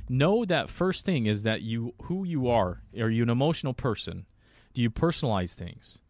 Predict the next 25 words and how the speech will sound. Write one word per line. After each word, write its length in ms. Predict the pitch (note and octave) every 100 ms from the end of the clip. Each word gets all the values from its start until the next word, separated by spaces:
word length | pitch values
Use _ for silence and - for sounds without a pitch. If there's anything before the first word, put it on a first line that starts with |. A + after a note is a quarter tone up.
| _ _ _ -
Do 120 | G#2+ G#2
you 120 | G#2
take 300 | - C#3+ -
'em 100 | B2+
serious? 680 | - D3 C#3 F2+ - - - _ _ _ _ _
If 180 | A#2+ G#2+
you're 300 | A#2+ C#3 D#3
on 320 | G2+ C3+ C#3+
that 240 | C3 C3 F2+
level 400 | A#2+ B2 A2 G#2
of, 200 | F#2+ G2+
of 260 | G#2+ G#2 -
systematic 640 | B2+ - A2 G#2 G#2 G2+
process, 640 | - D#3+ F3+ - G2+ -
if 160 | G#2+ -
you 240 | D3 E3
do 400 | B2+ B2+ E3 G3+
take 260 | - A#2+ G#2+
things 260 | A#2 G#2+
personal 440 | - D3+ C#3+ G2 F2+
when 120 | G2
it 100 | G2+
comes 180 | A2 G2
to 80 | G2+
communication, 760 | A2 G#2 G2 A2+ A#2+ - F2+